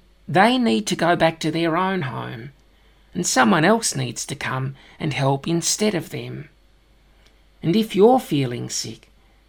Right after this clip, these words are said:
then you need to give your doctor a phone call, and you definitely need to let someone know who can help.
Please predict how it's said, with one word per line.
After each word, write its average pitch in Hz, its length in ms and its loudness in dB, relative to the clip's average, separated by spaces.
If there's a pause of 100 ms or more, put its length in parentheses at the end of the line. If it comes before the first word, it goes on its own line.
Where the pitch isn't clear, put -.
(360)
then 165 200 2
you 220 160 2
need 175 400 0
to 151 100 -2
give 147 320 -2
your 139 140 0
doctor 143 460 -2
a 190 40 0
phone 139 360 -6
call, 147 400 -6 (760)
and 156 140 -2
you 160 160 0 (420)
definitely 202 560 0
need 139 240 -4
to 135 120 -8
let 135 220 -6
someone 139 600 0
know 120 300 -8 (180)
who 143 160 0
can 139 160 -4
help. 123 360 -4